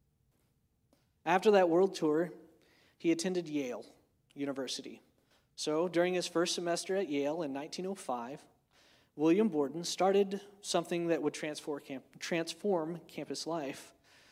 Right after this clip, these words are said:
Borden's small morning prayer group that he started gave birth to a movement that soon spread across campus.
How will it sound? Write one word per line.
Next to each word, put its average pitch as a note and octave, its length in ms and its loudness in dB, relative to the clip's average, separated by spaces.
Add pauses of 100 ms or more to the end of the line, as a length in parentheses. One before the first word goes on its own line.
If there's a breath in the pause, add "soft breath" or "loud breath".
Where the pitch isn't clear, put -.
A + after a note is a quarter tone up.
(560 soft breath)
Borden's G3 680 4 (100)
small G3+ 500 4
morning G#3 380 4
prayer F3 280 2
group C#3+ 520 -4
that D#3+ 120 0
he D3+ 80 -2
started D#3 540 -4 (120)
gave F#3 300 4
birth A3+ 280 6
to G#3 120 4
a F3+ 60 4
movement E3+ 440 -2
that E3 160 -2
soon F#3+ 280 -4
spread D#3 260 -4
across D3+ 300 -4
campus. - 560 -16